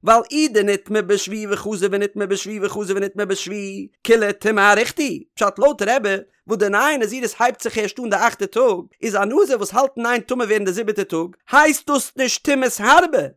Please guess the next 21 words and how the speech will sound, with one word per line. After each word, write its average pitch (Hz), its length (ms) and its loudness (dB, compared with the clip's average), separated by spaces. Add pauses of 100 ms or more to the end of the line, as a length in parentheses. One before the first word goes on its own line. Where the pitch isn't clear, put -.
(100)
עס - 80 -2
איז 208 200 -2
אלץ 294 260 4 (100)
איין 269 280 4
לאנגע 226 400 4
טומאה, 330 400 0 (160)
ווייל 220 160 2
ער 233 120 -2
זיך - 140 -14
נאך 220 100 -10
קיין 285 200 0
מנש 254 120 -4
מיט 247 140 -8
טאג 294 200 4
ווערט, 214 200 -2
קיין 269 180 -2
מנש 240 120 -8
אנגעהויבן 262 280 2
דער 240 80 -2
ניין 254 240 2
נזירות. 269 400 -2